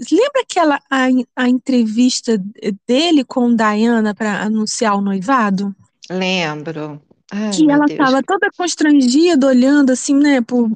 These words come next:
Speaker 1: com a cabeça
Speaker 2: Uhum.
Speaker 1: baixa, olhando pra frente e tal, não sei o quê. E aí o, o, o repórter pergunta assim, "Ai, vocês estão apaixonados?" Já é uma pergunta ridícula pra quem vai casar, né?
Speaker 2: Uhum.
Speaker 1: "Vocês estão apaixo-, apaixonados?" Ela diz, "É claro."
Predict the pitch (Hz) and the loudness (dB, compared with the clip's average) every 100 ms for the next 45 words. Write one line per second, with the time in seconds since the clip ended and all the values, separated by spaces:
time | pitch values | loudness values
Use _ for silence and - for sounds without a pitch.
0 | - - 226 233 220 - 214 277 262 269 | -6 -8 -2 2 2 0 0 2 2 2
1 | 240 233 233 240 226 - 320 370 339 302 | 2 0 -2 -6 -6 -4 -2 -2 -4 -6
2 | 277 - 311 311 285 - 269 - 320 311 | -8 -4 -2 0 0 0 -6 -2 -2 -2
3 | - - - _ _ _ _ 254 302 302 | -6 -20 -20 _ _ _ _ 0 2 4
4 | 320 311 277 220 277 269 - 269 277 277 | 4 4 2 2 2 2 0 0 0 0
5 | 277 285 262 277 269 277 277 - 302 247 | -2 0 0 2 2 2 0 -2 0 0
6 | 214 226 254 254 - 320 359 427 440 587 | 0 -2 0 -2 -2 -4 -2 -4 -6 -10
7 | 640 466 392 311 226 254 381 494 494 440 | -10 -4 0 2 2 0 0 -2 -2 0
8 | 480 494 427 285 277 403 427 - 453 453 | 0 0 0 0 -2 0 -4 -2 0 0
9 | 440 494 392 277 233 277 - - _ _ | 0 0 2 2 2 0 -4 -18 _ _
10 | - - 247 240 196 190 220 381 339 392 | -14 -4 -4 -4 -8 -4 0 0 0 -2
11 | 415 403 427 427 523 - 311 427 415 508 | -2 0 0 0 -2 -4 -4 -4 0 -2
12 | 440 349 339 381 285 247 302 285 - 269 | 0 0 0 2 2 2 2 0 0 0
13 | 294 330 233 | 0 0 0